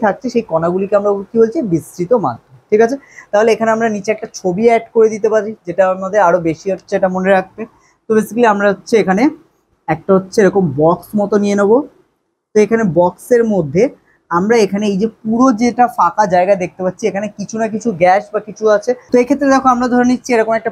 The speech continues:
পাত্র, যে পাত্রের মধ্যে কি আছে, ধরে নাও দুধ রাখা আছে, ঠিক আছে? তো আমি মোটামুটি হচ্ছে এখানে আমি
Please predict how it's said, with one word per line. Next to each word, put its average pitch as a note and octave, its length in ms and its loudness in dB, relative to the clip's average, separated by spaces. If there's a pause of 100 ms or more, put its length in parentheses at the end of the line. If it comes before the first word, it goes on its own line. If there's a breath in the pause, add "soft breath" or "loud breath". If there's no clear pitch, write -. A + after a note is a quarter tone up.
পাত্র, E3+ 220 0 (140)
যে G#3+ 160 2
পাত্রের F#3 340 0
মধ্যে A3 240 -6
কি A3+ 60 -8 (100)
আছে, A3 200 -6
ধরে G3 160 0
নাও B3+ 100 0 (120)
দুধ G#3+ 160 -2 (120)
রাখা D#3 260 -4
আছে, - 220 -18
ঠিক A3+ 160 0
আছে? B3+ 120 0 (360 loud breath)
তো A#3+ 120 0
আমি A#3+ 100 0 (100)
মোটামুটি A3 360 0
হচ্ছে A3+ 160 -4 (100)
এখানে G#3+ 260 -2
আমি G#3+ 100 0